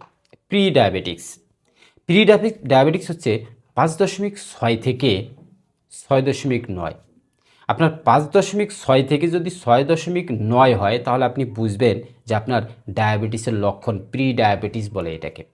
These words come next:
এখন ডায়াবেটিস, আপনি কীভাবে বুঝবেন ডায়াবেটিস? সাত দশমিক বা তার বেশি হলে,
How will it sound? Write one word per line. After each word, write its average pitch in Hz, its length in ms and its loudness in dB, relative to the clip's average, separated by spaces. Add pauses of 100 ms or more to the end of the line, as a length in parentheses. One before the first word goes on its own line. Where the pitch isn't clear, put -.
(280)
এখন 185 140 -6 (280)
ডায়াবেটিস, 139 760 2 (160)
আপনি - 180 -10
কীভাবে 196 280 0
বুঝবেন 143 340 0
ডায়াবেটিস? 85 520 -4 (540)
সাত - 400 2
দশমিক 185 500 4 (160)
বা 120 160 0
তার 143 400 2
বেশি 147 560 4
হলে, 95 260 2